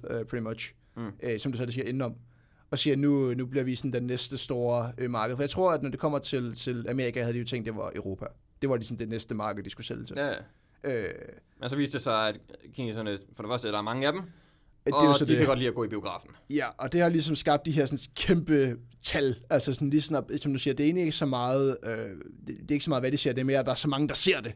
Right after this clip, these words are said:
Speaker 1: Altså, det er helt sindssygt, hvor mange mennesker, der går i biografen, øh, i Kina. Og det er, det er, selvom det tal selvfølgelig, altså, som folk siger, om det er sådan lidt fluctuating på grund af det,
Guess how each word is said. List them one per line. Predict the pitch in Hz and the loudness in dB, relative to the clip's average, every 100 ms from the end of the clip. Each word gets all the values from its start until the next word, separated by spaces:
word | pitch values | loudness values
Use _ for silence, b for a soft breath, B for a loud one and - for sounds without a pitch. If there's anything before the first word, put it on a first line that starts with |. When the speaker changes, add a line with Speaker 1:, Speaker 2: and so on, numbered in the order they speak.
| - | -4
Speaker 1:
Altså, | 151 139 | -2 -2
det | 143 143 143 | -2 2 2
er | - | 2
helt | - 165 | -2 2
sindssygt, | 180 - 139 | 0 0 -2
hvor | 131 | -2
mange | 123 127 | -2 -2
mennesker, | 131 127 - | -2 -2 -2
der | 113 | -4
går | 110 | -4
i | |
biografen, | 107 107 123 117 120 117 117 - _ _ | -8 -6 -2 -2 -4 -8 -8 -12 _ _
øh, | 143 131 - | 0 0 -2
i | 143 | -6
Kina. | - 117 107 104 b b b b - | -6 -6 -6 -8 b b b b 0
Og | 151 | 2
det | 180 | 4
er, | 165 | 2
det | 160 | 0
er, | |
selvom | 147 185 190 | 2 4 4
det | 151 | 2
tal | 147 143 151 | 2 4 4
selvfølgelig, | 160 143 135 135 131 117 | 2 -2 0 0 -2 -4
altså, | 110 113 | -6 -6
som | 123 | -6
folk | 117 117 107 | -4 -4 -4
siger, | 127 | -4
om | 113 | -4
det | 110 | -6
er | 107 | -6
sådan | 120 | -6
lidt | 113 | -4
fluctuating | - 123 - 113 110 107 | -4 -4 -2 -2 -2 -4
på | |
grund | 117 135 | -2 -2
af | |
det, | 113 120 | -2 -4